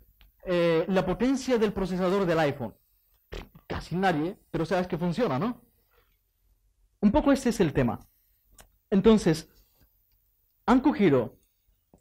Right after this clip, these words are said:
y han hecho un diseño, sí, curioso. Al principio me costó un poquito entender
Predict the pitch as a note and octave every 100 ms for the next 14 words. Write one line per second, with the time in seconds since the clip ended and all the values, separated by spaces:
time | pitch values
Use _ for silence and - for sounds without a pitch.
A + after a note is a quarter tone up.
0 | _ _ _ F#3+ A#3 A#3+ A#3 D#3+ G#3+ A3
1 | A3 A3+ E3+ - - - A3 D#3+ - -
2 | - F#3 G#3+ A3+ F3 A3+ - D#3+ D#3+ E3+
3 | D#3+ A#3 G#3+ D#3+ D#3+ F3 G3+ F#3+ G3+ A3
4 | G3 F3 E3+ F#3+ F#3 - - _